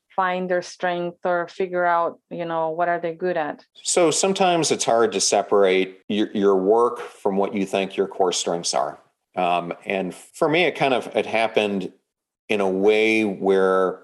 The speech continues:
Speaker 2: I realized I had a big passion for writing. And I had this really creative outlet where, you know, I had always written,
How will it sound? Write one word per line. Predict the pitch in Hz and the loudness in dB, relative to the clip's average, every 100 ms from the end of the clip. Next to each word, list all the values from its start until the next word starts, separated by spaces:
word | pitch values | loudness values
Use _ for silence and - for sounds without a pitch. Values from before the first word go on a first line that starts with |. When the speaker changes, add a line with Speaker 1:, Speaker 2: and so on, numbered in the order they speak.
| _ | _
Speaker 2:
I | 104 123 | -2 2
realized | 139 113 107 101 104 98 - | 2 4 4 2 0 0 0
I | 95 | 0
had | 104 95 | 0 0
a | |
big | 95 98 - | 2 0 -2
passion | 87 92 - 98 87 85 | -4 -2 -2 -2 -4 -8
for | - 87 87 87 87 85 - _ _ _ _ _ _ | -4 0 2 2 2 -2 -8 _ _ _ _ _ _
writing. | 98 92 90 156 - - _ - | 0 0 0 -4 -12 -18 _ -6
And | 90 | -4
I | 90 | -2
had | 92 98 92 | 0 0 0
this | 95 - - - 107 - | 0 -2 -8 -14 -16 -14
really | 107 110 107 101 | -2 2 2 2
creative | - 104 104 95 90 | 2 2 4 4 2
outlet | 92 95 101 90 90 - _ _ _ _ | 0 0 0 -2 -2 -8 _ _ _ _
where, | 98 92 92 90 90 87 - - _ _ _ _ _ _ _ _ - | -4 0 2 4 2 0 -2 -10 _ _ _ _ _ _ _ _ -6
you | 110 | -2
know, | 101 | 0
I | 113 | 0
had | 135 113 | 2 2
always | 101 113 120 104 - | 2 2 2 2 2
written, | 98 104 101 92 87 | 2 2 0 -4 -4